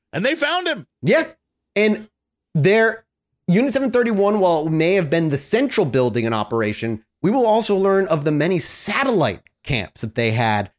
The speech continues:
Speaker 2: that they were just simply referred to as death camps.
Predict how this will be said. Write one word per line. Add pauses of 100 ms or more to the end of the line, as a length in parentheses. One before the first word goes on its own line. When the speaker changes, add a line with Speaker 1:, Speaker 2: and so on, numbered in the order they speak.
(240)
Speaker 2:
that
they
were
just
simply
referred
to
as (240)
death
camps.